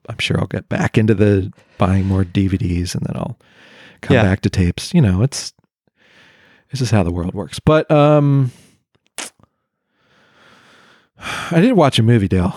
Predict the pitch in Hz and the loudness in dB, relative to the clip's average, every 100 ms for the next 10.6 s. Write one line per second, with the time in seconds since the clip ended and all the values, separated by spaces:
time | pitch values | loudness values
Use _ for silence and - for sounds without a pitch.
0 | - - 113 120 117 - - 120 127 131 | -8 -4 2 2 0 -4 -4 0 2 4
1 | 113 143 90 - - 101 104 - 107 104 | 4 2 0 -4 -6 0 0 0 2 2
2 | 98 - 104 - - - _ _ - - | 0 0 -4 -6 -16 -18 _ _ -20 -20
3 | _ _ _ _ _ _ - - - 110 | _ _ _ _ _ _ -20 -12 -4 -2
4 | 175 185 147 107 107 98 - 104 113 123 | 0 0 0 2 0 -2 -2 -2 0 -4
5 | - - 107 107 - 107 113 - _ _ | -4 0 0 0 0 -2 -2 -8 _ _
6 | _ - - - 98 135 - _ _ _ | _ -20 -20 -4 0 0 -4 _ _ _
7 | _ 117 110 123 127 98 98 104 110 - | _ 0 2 2 2 0 2 0 2 2
8 | 120 120 123 120 110 110 107 104 104 101 | 2 2 2 2 2 0 0 0 -2 -4
9 | - - - 110 95 92 92 107 - - | -6 -10 -6 -2 0 0 -2 -4 -6 -2
10 | 123 104 - 113 110 110 | -2 -2 -2 -2 0 -2